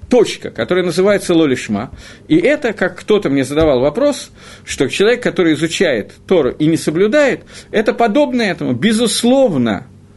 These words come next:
на сто процентов никаких сомнений нету, что, безусловно, действие, которое делает человек «ло лешем шамаим», не во имя небес, изучение Торы «ло во и-, не во имя небес», оно влечёт за собой вот такой вот удар, такой, э, такой незак,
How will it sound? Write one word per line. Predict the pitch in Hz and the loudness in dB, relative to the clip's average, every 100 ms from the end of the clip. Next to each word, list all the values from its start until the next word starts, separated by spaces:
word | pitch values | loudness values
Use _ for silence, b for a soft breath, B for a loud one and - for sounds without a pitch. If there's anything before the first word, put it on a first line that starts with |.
| - | -4
на | 127 214 | 0 2
сто | 214 - 285 | 0 0 0
процентов | 294 220 - 170 107 92 - | 2 -2 0 -2 -2 -6 -6
никаких | 139 165 160 180 | -4 -2 -2 -4
сомнений | - 160 165 120 127 | 0 0 2 2 0
нету, | 220 240 - B B B | 0 -4 -10 B B B
что, | - - | -6 -2
безусловно, | 180 202 214 269 285 226 | 0 0 0 2 2 2
действие, | 160 185 240 - 151 123 | 0 0 -2 0 0 0
которое | 127 160 151 | 0 0 0
делает | 143 214 156 - | 2 2 2 0
человек | - 147 180 - | -2 2 2 0
«ло | 131 180 | 2 2
лешем | 151 - 131 | 2 0 -4
шамаим», | 107 123 160 226 156 B B B - | -2 -2 0 0 -2 B B B -2
не | 143 196 | 2 4
во | |
имя | 156 131 | 2 2
небес, | 139 143 247 254 - B B | 0 0 -2 -2 -8 B B
изучение | 151 135 180 - 269 180 127 | -2 0 0 0 2 2 0
Торы | 127 107 | 0 0
«ло | 131 135 | 2 2
во | 123 | 2
и-, | 120 | 0
не | - 139 165 | 0 0 2
во | 123 | 2
имя | 113 127 | 2 0
небес», | 170 262 - | -2 -4 -2
оно | 170 170 226 | -2 0 0
влечёт | - 127 143 - 185 | -2 -4 -2 0 0
за | 143 | 0
собой | - 127 156 151 B B B - | -2 2 2 0 B B B -4
вот | 120 - | -2 -2
такой | 127 165 | 0 2
вот | 131 127 | 2 0
удар, | 131 113 185 | 0 2 0
такой, | 170 117 - 147 135 123 | -2 -6 0 0 2 -2
э, | - 113 110 107 107 107 104 - - - - | -2 -2 0 2 2 0 -2 -8 -20 -20 -8
такой | 127 135 156 | -4 0 2
незак, | 120 95 - - | 2 0 -8 -18